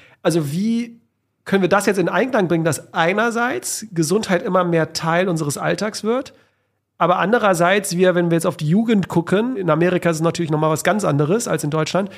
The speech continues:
eigentlich die Menschen eher übergewichtigter werden. Also ist ja fast widersprüchlich, oder?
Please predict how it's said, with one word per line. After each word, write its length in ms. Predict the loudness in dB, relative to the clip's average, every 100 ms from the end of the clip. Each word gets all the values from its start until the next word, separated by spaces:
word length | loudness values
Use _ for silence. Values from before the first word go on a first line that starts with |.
| -20 -20 _ _ -2
eigentlich 320 | 0 2 0
die 100 | 0
Menschen 320 | 0 0 -2
eher 480 | 0 2 2 0 0
übergewichtigter 720 | 0 2 2 2 0 -2 -2
werden. 160 | 0 0
Also 140 | 0
ist 100 | 0
ja 80 | 0
fast 240 | 0 -2
widersprüchlich, 680 | 0 0 0 -6 -10 -10 -8
oder? 280 | -6 -6